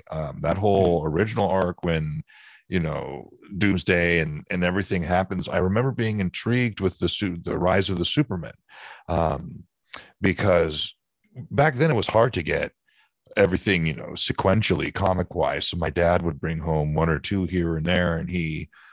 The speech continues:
Speaker 1: was good enough that he may miss a week or two here and there, but I would get every third or fourth one, you know?
Speaker 2: Mm-hmm.
Speaker 1: So I could follow, I may miss one or two in there, but I would get it. It was hard to follow 'cause I didn't understand as a kid that, like, the story was continuing and just different,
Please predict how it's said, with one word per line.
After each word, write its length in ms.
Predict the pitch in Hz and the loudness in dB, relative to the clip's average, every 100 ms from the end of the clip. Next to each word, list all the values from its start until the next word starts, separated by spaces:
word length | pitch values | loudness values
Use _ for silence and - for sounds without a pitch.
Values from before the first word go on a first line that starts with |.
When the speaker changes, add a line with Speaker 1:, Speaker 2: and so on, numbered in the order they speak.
| _ | _
Speaker 1:
was 120 | 87 | -4
good 180 | 82 120 | 2 2
enough 240 | 113 95 - | 4 2 0
that 100 | 82 | 0
he 160 | 123 | 0
may 260 | 120 113 98 | 2 2 2
miss 280 | 92 92 95 | 0 0 0
a 60 | |
week 300 | 80 82 - | 0 -2 -2
or 60 | 82 | -6
two 180 | - 82 | -4 -2
here 200 | 85 82 | 0 0
and 100 | 85 | 0
there, 160 | 87 | -2
but 120 | 80 | 0
I 80 | 82 | -2
would 160 | 87 98 | -2 2
get 160 | 120 | 2
every 280 | 117 110 87 | 4 0 -4
third 340 | - 98 90 80 | -2 2 2 0
or 80 | |
fourth 340 | - 95 90 82 | -4 -2 -2 -2
one, 200 | 71 50 - | -14 -16 -14
you 100 | 78 | -8
know? 280 | 76 90 - - | -2 -2 -4 -4
Speaker 2:
Mm-hmm. 260 | 110 104 113 | -2 -2 -2
Speaker 1:
So 220 | - 113 | 4 6
I 100 | 101 | 6
could 140 | 98 | 2
follow, 420 | - 120 113 110 92 | -2 2 4 4 2
I 140 | 90 | 2
may 180 | 98 104 | 0 -2
miss 340 | 98 98 - | 0 0 0
one 140 | 95 92 | -2 -2
or 80 | |
two 260 | 82 - 92 | -2 -2 -2
in 120 | 85 | 0
there, 180 | 82 85 | 0 0
but 140 | 80 | 2
I 40 | 107 | 0
would 140 | 139 | 2
get 220 | 113 113 | -2 0
it. 160 | 107 90 - _ | 0 -4 -10 _
It 80 | 127 | 0
was 140 | 123 | 0
hard 320 | - 131 175 | 2 4 4
to 60 | 160 | 2
follow 400 | - 110 110 110 | 2 4 6 4
'cause 140 | - | 2
I 60 | 104 | 0
didn't 200 | 127 127 | 0 -2
understand 380 | 101 - 101 98 | -6 -2 0 0
as 100 | 82 | -2
a 60 | |
kid 340 | 78 90 87 80 | -4 -2 0 -2
that, 120 | 71 | 0
like, 220 | 78 76 | 0 0
the 80 | 80 | -2
story 400 | - 107 104 104 | -2 2 4 2
was 220 | 92 82 | 0 -4
continuing 640 | - - 104 98 101 95 87 | -6 -2 2 2 2 0 0
and 80 | |
just 260 | 80 - 78 | -4 -8 -2
different, 460 | 90 - 90 82 | -2 0 -2 -2